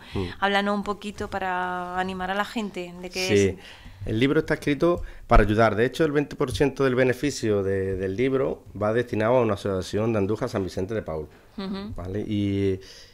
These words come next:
Speaker 1: y en él podemos encontrar, pues, bueno, digamos como, como tres bloques diferentes. Está dividido en tres partes para, para llegar al final y sin hacer mucho spoiler,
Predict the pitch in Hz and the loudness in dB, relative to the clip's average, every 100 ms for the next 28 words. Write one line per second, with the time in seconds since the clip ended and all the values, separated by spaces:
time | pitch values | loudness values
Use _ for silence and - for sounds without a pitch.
0 | - 107 107 101 123 143 127 110 127 131 | -4 2 6 6 6 4 4 4 4 2
1 | 117 117 - 123 135 - - 95 95 92 | 2 2 2 2 0 -2 -6 0 2 2
2 | 92 98 101 90 95 110 123 - 110 104 | 0 0 -2 -4 -2 0 -2 -2 0 2
3 | 101 98 101 98 117 101 98 101 90 - | 0 0 -2 2 2 2 2 2 -2 -4
4 | 90 90 - 73 - - - - - - | -2 -4 -6 -14 -16 -20 -20 -18 -14 -10
5 | 87 110 113 113 123 117 101 - 113 - | -2 2 4 4 4 4 2 0 -4 2
6 | 131 123 139 180 - - 95 95 95 95 | 0 0 -2 -4 -8 -6 -2 0 0 0
7 | 92 90 - 85 85 87 92 98 - 101 | -2 -6 -6 -4 -4 -2 0 -2 0 -2
8 | 101 113 117 95 - 85 - 98 101 - | 0 0 -2 -6 -6 -8 -4 -4 -4 -6
9 | 101 - 113 110 120 | -8 -2 0 0 -4